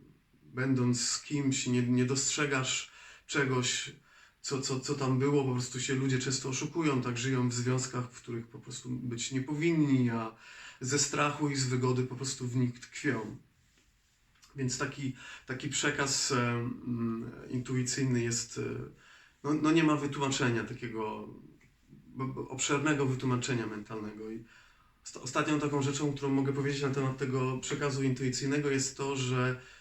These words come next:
e, ten przekaz jest, e, e, jest kwantowy w, w, w swojej naturze. Co, co to znaczy? Jak dostajecie, e,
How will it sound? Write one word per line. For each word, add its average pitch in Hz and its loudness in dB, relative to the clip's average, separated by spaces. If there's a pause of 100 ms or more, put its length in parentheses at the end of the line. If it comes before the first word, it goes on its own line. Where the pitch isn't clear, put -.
(300)
e, 120 -2
ten 123 0 (180)
przekaz 143 -2
jest, 127 -2
e, - -2 (1500)
e, - -18 (380)
jest 135 -6
kwantowy 135 0
w, - -8 (600)
w, - -14
w - -10
swojej 143 2
naturze. 131 2 (600)
Co, - -8
co - -10
to 156 -2
znaczy? 143 2 (1700)
Jak 127 -4
dostajecie, 147 2
e, 123 0